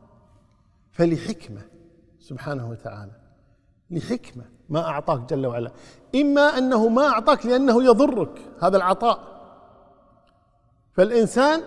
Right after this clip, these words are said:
كما قال الله تبارك وتعالى عن هذا الإنسان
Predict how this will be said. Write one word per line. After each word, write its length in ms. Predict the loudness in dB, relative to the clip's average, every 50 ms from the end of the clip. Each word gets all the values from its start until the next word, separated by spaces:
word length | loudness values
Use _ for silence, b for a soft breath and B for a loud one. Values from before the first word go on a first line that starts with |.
| -10 -6 -4
كما 180 | 0 0 0
قال 180 | 0 2 0 2
الله 100 | 2 2
تبارك 440 | 2 0 0 0 0 0 0 -2 -2
وتعالى 640 | -2 -2 0 0 2 4 4 4 4 4 0 0 -6 -16 -20 -20 -20 -20 -20 -20 -20 -20 -20 -20 _ _ -4 -2
عن 200 | 0 0 0 0
هذا 460 | 0 0 2 2 0 -2 -2 -4 -8
الإنسان 560 | -8 -6 -6 -6 -6 -4 -2 0 0 0 -2